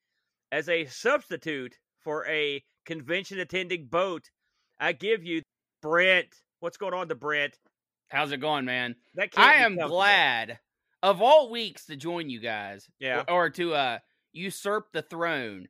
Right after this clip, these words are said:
Speaker 2: I am
Speaker 1: Mm.
Speaker 2: glad that it is this week.
Speaker 1: Why?
Speaker 2: Good game.
Speaker 1: <laughs>
Speaker 2: Good,
Speaker 1: Oh, oh,
Speaker 2: fun,
Speaker 1: well, well.
Speaker 2: fun game to talk
Speaker 1: Now,
Speaker 2: about.
Speaker 1: wait a minute. You're already ch-,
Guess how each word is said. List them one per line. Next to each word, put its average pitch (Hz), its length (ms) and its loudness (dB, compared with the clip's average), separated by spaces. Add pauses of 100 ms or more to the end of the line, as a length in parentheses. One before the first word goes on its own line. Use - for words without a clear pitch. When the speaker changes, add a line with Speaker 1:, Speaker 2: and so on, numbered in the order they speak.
(340)
Speaker 2:
I 247 160 6
am 247 160 2
Speaker 1:
Mm. 147 40 -14
Speaker 2:
glad 180 500 4
that 147 160 -4
it 143 100 -8
is 127 140 -10
this 147 240 -8
week. 117 400 -10 (760)
Speaker 1:
Why? 151 440 -4 (260)
Speaker 2:
Good 226 320 -4
game. 226 320 2 (140)
Speaker 1:
<laughs> - 200 -20
Speaker 2:
Good, 214 140 4
Speaker 1:
Oh, 240 220 2
oh, - 20 0
Speaker 2:
fun, 294 180 6
Speaker 1:
well, 170 140 0
well. 185 100 -8
Speaker 2:
fun 311 320 4
game 262 140 6 (200)
to 202 60 -20
talk 196 300 2
Speaker 1:
Now, 147 40 -4
Speaker 2:
about. 110 280 -4
Speaker 1:
wait 392 140 0
a 311 40 -4
minute. 214 180 -6
You're 247 180 -2
already 302 280 0
ch-, - 160 -20